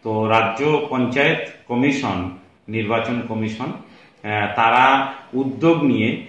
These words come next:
রমজান মাস পড়ার আগেই ভোট প্রক্রিয়াটা সম্পন্ন করেছিলেন। আমরা বারবারই অনুরোধ করে এসেছি যে রাজ্যের নির্বাচন হোক অবাধ, শান্তিপূর্ণ, প্রত্যেকটি মানুষ তার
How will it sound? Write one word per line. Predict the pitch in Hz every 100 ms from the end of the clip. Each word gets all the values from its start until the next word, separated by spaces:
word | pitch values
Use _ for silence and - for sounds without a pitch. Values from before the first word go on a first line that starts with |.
| - - -
রমজান | 120 123 127 135 139 135
মাস | 131 139 - -
পড়ার | 110 117 123
আগেই | 98 - 135 123 87 - - - - 98
ভোট | 92 113 113 -
প্রক্রিয়াটা | 113 - 107 110 110 131
সম্পন্ন | - 104 90 95 95 95 95
করেছিলেন। | 95 92 98 87 98 110 - _ _ _ _ _
আমরা | 151 160 185
বারবারই | 123 127 139 151 147 131 139 143 143 135
অনুরোধ | 117 123 123 135 135 131
করে | 120 107
এসেছি | - 107 - 160
যে | 139 123 117 - -
রাজ্যের | 107 107 95 117 113
নির্বাচন | 113 101 110 110 117
হোক | 113 135 - - - - _
অবাধ, | 101 104 107 107 147 - - - - - -
শান্তিপূর্ণ, | 107 101 101 92 92 90 87 - - _ -
প্রত্যেকটি | 165 - 196 - 190
মানুষ | 139 120 135 160 - -
তার | 113 113 123